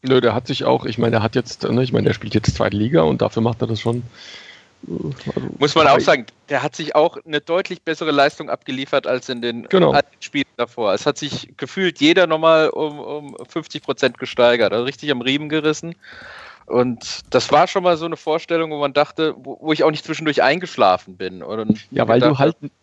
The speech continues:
Speaker 1: ne, du musst halt nicht das Spiel machen. Das hat Sankt Pauli gemacht.
Speaker 2: Das kam uns entgegen.
Speaker 1: Ja, das
Speaker 2: Frage.
Speaker 1: kam uns extrem entgegen, ne?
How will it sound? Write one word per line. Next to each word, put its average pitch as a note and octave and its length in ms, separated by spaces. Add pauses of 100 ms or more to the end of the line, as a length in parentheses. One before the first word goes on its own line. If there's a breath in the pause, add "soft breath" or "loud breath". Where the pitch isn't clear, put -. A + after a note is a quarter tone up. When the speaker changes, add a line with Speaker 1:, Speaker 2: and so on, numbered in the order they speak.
(500)
Speaker 1:
ne, D3+ 240
du D#3 120
musst C3 320
halt D3+ 140
nicht C3+ 200
das E3+ 100
Spiel - 200
machen. A#2 260
Das A#2 140
hat C3 140
Sankt D#3+ 180
Pauli C4 200
gemacht. A#2 360 (1700)
Speaker 2:
Das - 140
kam A#2 200
uns A#2 200
entgegen. F#2 420 (460)
Speaker 1:
Ja, - 160
das - 40 (120)
Speaker 2:
Frage. - 80
Speaker 1:
kam B2+ 140
uns C3+ 120
extrem E3+ 380
entgegen, A#2 420
ne? B2+ 200